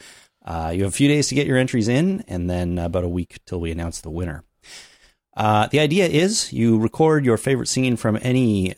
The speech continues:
season or any episode of The Walking Dead and send it in, and you can win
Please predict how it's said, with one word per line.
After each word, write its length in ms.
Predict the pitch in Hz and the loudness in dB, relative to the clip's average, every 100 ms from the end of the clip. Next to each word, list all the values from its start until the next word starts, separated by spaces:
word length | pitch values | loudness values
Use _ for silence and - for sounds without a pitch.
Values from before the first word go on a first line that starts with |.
| - | -10
season 500 | - 107 92 101 110 | -6 -2 0 0 0
or 140 | 95 | 0
any 200 | 92 92 | 0 -2
episode 360 | 92 - 98 95 | -4 -4 -2 -2
of 100 | 80 | -2
The 80 | 92 | -2
Walking 380 | 87 85 92 | -2 -2 -6
Dead 380 | 82 98 127 - - | -2 0 2 -2 -6
and 360 | 92 92 92 | -6 -4 -4
send 260 | - 92 90 | -4 -4 -4
it 60 | 90 | -2
in, 180 | 123 | -2
and 120 | 143 87 | -2 -4
you 80 | |
can 200 | 82 92 | -6 -6
win 240 | 92 90 | -4 -4